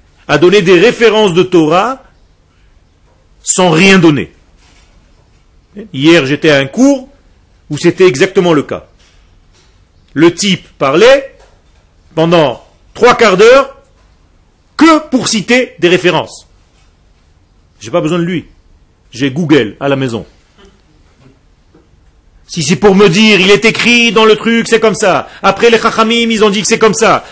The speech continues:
Après, il est marqué dans la Gemara que c'est comme ça. Et le Midrash, il dit que c'est comme ça. Et le Zohar, il dit que c'est comme ça. Et, et, et alors ? Et toi, qu'est-ce que tu me dis de tout ça ? Ça, j'ai compris. Tu es en train de me citer des...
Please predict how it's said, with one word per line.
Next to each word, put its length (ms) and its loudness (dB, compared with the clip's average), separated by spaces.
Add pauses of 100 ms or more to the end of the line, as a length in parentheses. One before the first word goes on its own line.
Après, 240 -2
il 60 2
est 120 2
marqué 300 -2
dans 80 0
la 100 2
Gemara 280 0
que 40 -12
c'est 120 0
comme 160 0
ça. 280 0 (140)
Et 80 0
le 100 4
Midrash, 380 2
il 60 -8
dit 100 -6
que 60 -8
c'est 100 2
comme 160 0
ça. 320 0 (120)
Et 80 2
le 140 4
Zohar, 240 4
il 80 2
dit 100 -2
que 60 -8
c'est 120 0
comme 120 -2
ça. 260 -4
Et, 60 -4
et, 400 -4
et 80 -2
alors ? 300 -4 (320)
Et 40 -14
toi, 180 -2
qu'est-ce 160 -8
que 60 -14
tu 60 -8
me 40 -8
dis 160 -10
de 120 -12
tout 120 -20
ça ? 200 -14 (480)
Ça, 140 -4
j'ai 100 -4
compris. 340 -2
Tu 120 -4
es 40 4
en 60 0
train 160 -2
de 60 -2
me 60 -4
citer 360 0
des... 320 -2